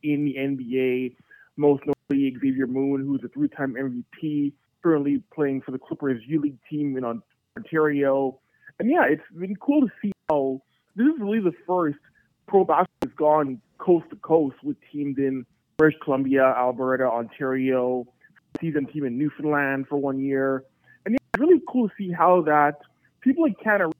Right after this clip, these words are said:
realize, hey, you know, you can watch more basketball than just the N B A and get a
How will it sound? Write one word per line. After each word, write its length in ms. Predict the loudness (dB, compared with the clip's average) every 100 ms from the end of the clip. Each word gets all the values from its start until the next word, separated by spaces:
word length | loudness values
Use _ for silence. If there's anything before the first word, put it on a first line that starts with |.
| -8
realize, 200 | -8 -4
hey, 120 | -4
you 160 | -4 -4
know, 360 | -2 -2 -2 -4 _ _ _ _
you 160 | -4 0
can 220 | 0 2
watch 280 | 4 4 2
more 200 | -2 -2
basketball 680 | 0 0 0 -4 _ -12 -12 -12 _ _
than 240 | -2 -2 2
just 240 | 2 0 -4
the 100 | -4
N 180 | -4
B 180 | -4 -2
A 280 | 0 0 -4 -10 _ -6
and 160 | -4
get 120 | -2
a 60 | -2